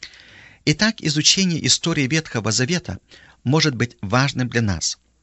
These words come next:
Богу было угодно записать основные сообщения о многих героях веры, которые, м, были в прошлом. Список их находится в одиннадцатой главе послания к евреям.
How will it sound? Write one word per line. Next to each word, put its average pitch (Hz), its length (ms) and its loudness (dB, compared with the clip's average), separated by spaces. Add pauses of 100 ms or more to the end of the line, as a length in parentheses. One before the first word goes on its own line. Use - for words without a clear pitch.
(440)
Богу 131 320 4
было 135 280 2
угодно 127 480 0
записать 117 640 0
основные 135 760 0
сообщения 113 800 2
о 113 140 0
многих 117 420 0
героях 107 460 0
веры, 98 320 -2 (600)
которые, 170 640 -2
м, 123 160 -4 (240)
были 120 240 4
в - 160 -4
прошлом. - 460 -2 (840)
Список - 580 4
их 165 220 -2
находится 131 640 0
в - 20 2
одиннадцатой 123 540 0
главе 107 280 2
послания 113 580 2
к - 120 -20
евреям. 95 400 0